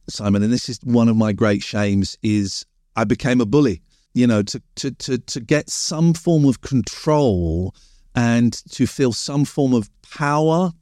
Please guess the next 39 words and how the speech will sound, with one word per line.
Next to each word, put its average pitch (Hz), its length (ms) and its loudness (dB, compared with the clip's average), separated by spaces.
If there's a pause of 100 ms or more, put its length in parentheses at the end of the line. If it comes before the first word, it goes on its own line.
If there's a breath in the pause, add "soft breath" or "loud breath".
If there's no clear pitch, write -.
(240)
over 139 280 2
my 131 240 2
own 135 180 2
life, 131 400 0
I 143 120 0
became 135 360 0
a 117 60 -2
bully. 107 360 0 (460 soft breath)
And, 123 500 -2 (480)
you 143 180 2
know, 135 160 4
I 139 60 4
did 180 160 2
some - 180 -10
terrible 104 440 0
things 82 460 -6
to - 120 -10
some 98 220 -2
really 104 240 6
wonderful, 90 520 2
wonderful 87 380 2
people. 90 340 0
I've, 104 280 -2
I've 120 180 0 (120)
met 143 280 2
up 143 160 -2
with 143 220 0
part 127 180 0
of 107 60 -2
the 107 80 0
twelve-step 117 460 -2
program. 117 440 0 (400 soft breath)
I've 127 120 -4
met 131 200 2
up 135 200 -2
with 127 120 -2
some 120 220 -4
of 107 120 0
them 135 200 0